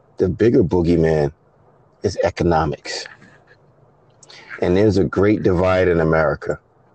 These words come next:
between the haves and the have-nots.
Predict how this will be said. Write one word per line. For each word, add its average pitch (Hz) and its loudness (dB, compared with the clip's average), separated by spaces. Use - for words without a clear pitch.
between 87 0
the 78 2
haves 78 -2
and 82 0
the 82 0
have-nots. 78 -4